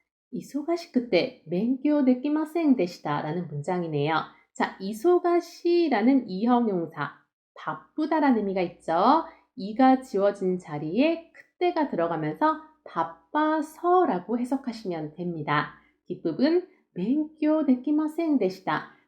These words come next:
벤kyou 데키루 하면은 공부를 할 수 있다죠. 이거에 마생, 부정의 데시다.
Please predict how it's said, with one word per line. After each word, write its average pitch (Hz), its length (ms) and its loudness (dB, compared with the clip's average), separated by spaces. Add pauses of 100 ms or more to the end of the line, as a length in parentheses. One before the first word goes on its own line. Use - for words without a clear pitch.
(120)
벤kyou 320 840 0
데키루 254 540 2
하면은 214 600 0
공부를 254 680 0
할 359 140 2
수 - 480 -6 (140)
있다죠. 277 720 -2 (220)
이거에 214 540 0
마생, 175 840 -2 (120)
부정의 214 720 -4
데시다. - 600 -4